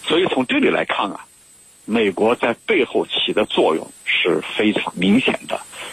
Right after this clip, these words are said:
这种作用呢，不是去化解分歧冲突，而是火上浇油。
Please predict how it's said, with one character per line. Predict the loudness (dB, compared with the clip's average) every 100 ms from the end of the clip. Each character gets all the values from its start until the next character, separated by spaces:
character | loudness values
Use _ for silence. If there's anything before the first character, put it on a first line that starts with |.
| -12 -2
这 | 0 2
种 | 0 -2
作 | 0 2 4
用 | 2
呢， | -2 -6 -10 _ _ _
不 | 2 4 4
是 | 2 2
去 | 0 -6 -10 -16 _ _ -8
化 | -4 0 -2 -4
解 | -6 -6 -6 -8
分 | 0 2 2
歧 | 0 0
冲 | 2 0
突， | 0 -6 -8 -8
而 | -2 0
是 | 2
火 | 2 2 0
上 | 0 -2 -2
浇 | -2 0
油。 | -4